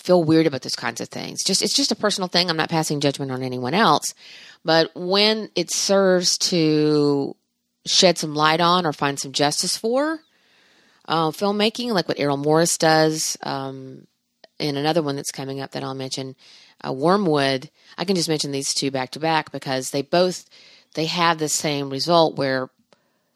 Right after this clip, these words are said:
because the filmmakers have the time and maybe the resources, and, um, or they're taking the time, they're not looking at it from law enforcement, uh, and,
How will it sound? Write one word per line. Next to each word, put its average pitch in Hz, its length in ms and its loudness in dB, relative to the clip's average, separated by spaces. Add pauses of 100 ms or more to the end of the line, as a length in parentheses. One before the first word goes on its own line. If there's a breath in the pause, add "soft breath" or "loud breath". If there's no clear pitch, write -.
(360)
because 185 480 4
the 180 80 -2
filmmakers 160 520 2
have 147 220 -4
the - 80 -6
time 151 500 0
and 135 180 -8
maybe 139 180 -2
the 139 120 -4
resources, 139 880 -2 (1200 soft breath)
and, 160 240 0
um, 165 180 -4
or 151 120 2
they're 143 100 -8
taking 185 500 -2
the 151 100 -8
time, - 340 -12
they're 143 100 -8
not 156 140 -6
looking 139 260 -6
at 135 100 -4
it 135 60 -8
from 131 200 -10
law 139 200 0
enforcement, 139 840 -6 (500 soft breath)
uh, 131 280 -8
and, 131 140 -12